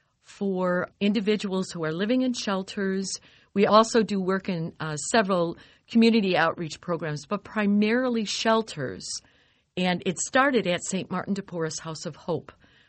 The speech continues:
which is a recovery shelter for women and their children. And as I said, I was a music director in a parish and realized there was more to this music. So, uh, what then I started to,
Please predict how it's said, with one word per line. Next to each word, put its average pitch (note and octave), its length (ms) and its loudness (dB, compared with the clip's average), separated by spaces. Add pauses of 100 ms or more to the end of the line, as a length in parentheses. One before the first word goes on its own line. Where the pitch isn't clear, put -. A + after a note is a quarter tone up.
(100)
which F3 240 -4
is E3 120 -8
a D#3+ 60 -4
recovery F#3 440 -4
shelter D#3+ 420 -4
for E3+ 160 -8
women D#3+ 280 -6
and D3+ 120 -8
their D3+ 100 -6
children. D#3 640 -8 (680)
And F#3 340 4 (280)
as F#3 140 4
I F3+ 100 6
said, G#3 200 6
I G3 80 8
was F3+ 160 0
a E3+ 40 0
music G#3+ 360 0
director A3+ 460 2
in G#3+ 80 2
a G#3 40 0
parish A3+ 440 2 (280)
and G3+ 220 6
realized G3+ 480 6
there F#3 140 0
was E3+ 180 -2
more F3+ 280 2
to F3+ 120 -4
this D3+ 240 -2
music. D#3+ 720 -6 (440)
So, F3+ 340 4
uh, E3 180 2
what E3 380 -2
then G#3+ 180 6
I G#3 120 2
started F3+ 480 -2
to, D#3 500 -4